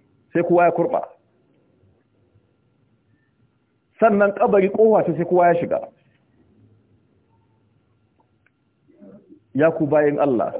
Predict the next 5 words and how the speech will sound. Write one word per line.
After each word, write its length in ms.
ku 160
sani, 260
bayan 340
kwanci 340
kabari, 480